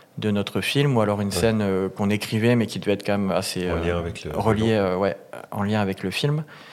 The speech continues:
Speaker 1: Et il se trouve que c'était en deux mille vingt.
Speaker 2: Mhm.
Speaker 1: Et, euh,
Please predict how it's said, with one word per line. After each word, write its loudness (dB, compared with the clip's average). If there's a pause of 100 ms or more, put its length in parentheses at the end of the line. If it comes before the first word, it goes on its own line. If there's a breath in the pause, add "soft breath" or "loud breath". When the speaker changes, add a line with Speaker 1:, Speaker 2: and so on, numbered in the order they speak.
(800 loud breath)
Speaker 1:
Et 6
il 2
se -4
trouve -4
que -2
c'était -2
en 0
deux 2
mille 4
vingt. 4 (420 loud breath)
Speaker 2:
Mhm. -6 (140)
Speaker 1:
Et, 2
euh, -2